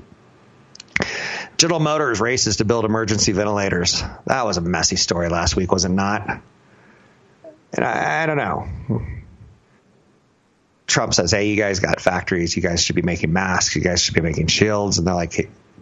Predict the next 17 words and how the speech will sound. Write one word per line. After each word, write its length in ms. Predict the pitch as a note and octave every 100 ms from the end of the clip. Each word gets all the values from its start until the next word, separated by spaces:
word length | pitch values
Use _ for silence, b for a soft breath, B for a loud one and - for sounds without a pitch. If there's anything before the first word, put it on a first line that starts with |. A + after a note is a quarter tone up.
| - - -
we 160 | - G#2+
gotta 160 | G2+
retrofit 420 | G2+ G2 F#2 -
some 140 | - F2
equipment. 640 | - A2 G#2 G2+ F#2+ -
Here's 240 | G#2 F#2+
the 80 | G2
cost." 480 | - A#2 A#2 G#2 -
And 160 | F2 - B B B B B B -
everyone 340 | B2 A#2+ A#2
starts 260 | - F#2+ -
pointing 240 | - E2
fingers 440 | - A#2 A2+ A2
at 60 | G2
each 120 | G2
other. 580 | G2+ G2 G2 F#2 B B B B B B _ _ b b b b b b _
Um, 340 | - G1+ -